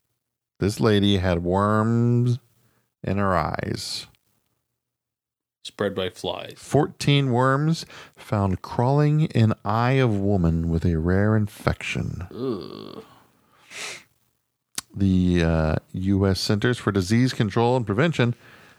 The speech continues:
Speaker 1: said that these fourteen translucent parasitic worms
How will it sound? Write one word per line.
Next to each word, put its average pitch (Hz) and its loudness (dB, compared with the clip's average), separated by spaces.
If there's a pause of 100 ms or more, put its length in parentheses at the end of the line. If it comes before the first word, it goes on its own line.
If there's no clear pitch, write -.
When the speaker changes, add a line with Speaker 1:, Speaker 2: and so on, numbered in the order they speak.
Speaker 1:
said 98 0 (160)
that 95 0
these 95 2
fourteen 143 0
translucent 127 0 (140)
parasitic 160 0
worms 92 2